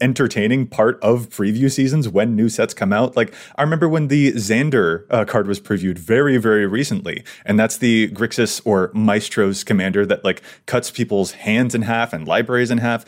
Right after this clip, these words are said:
And I also remember seeing a very electric reaction to that card's release. And, like, it's a seven mana commander. It's actually a little bit tough for this to really pull off, and it's frankly kind of exciting when it can do a whole bunch of stuff. And, like,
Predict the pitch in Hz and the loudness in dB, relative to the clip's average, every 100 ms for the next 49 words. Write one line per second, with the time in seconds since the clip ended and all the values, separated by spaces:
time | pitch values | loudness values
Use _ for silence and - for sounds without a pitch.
0 | - - 123 147 190 143 117 120 120 117 | -10 -2 0 0 0 0 0 0 0 0
1 | 92 107 123 117 95 113 - 110 98 92 | 0 0 2 0 0 0 -2 -8 -4 -2
2 | 95 107 98 120 98 117 - 95 87 87 | -2 -4 -4 -2 0 -2 -2 -4 -4 -6
3 | 85 95 - 131 131 143 - - 349 349 | -8 -8 -6 -2 -2 -2 -2 -2 0 0
4 | 370 359 339 339 - 392 - - - 196 | -2 -2 -2 0 0 0 -2 -2 0 0
5 | 220 196 139 190 156 - 175 214 113 117 | 0 0 2 2 0 0 -2 0 -4 -4
6 | - 131 117 - - 113 135 151 143 113 | 0 0 0 -4 -6 0 0 2 2 2
7 | 139 147 113 - - - _ - 151 - | 2 2 0 -2 -12 -20 _ -4 -2 -2
8 | 117 156 160 123 - 131 214 214 101 110 | -2 -2 0 -2 0 0 0 0 0 0
9 | 220 - - 220 110 92 82 80 85 82 | -2 -4 -2 0 0 -2 -4 -8 -10 -10
10 | 85 82 - - 82 113 104 104 | -10 -14 -12 -12 -6 -2 2 0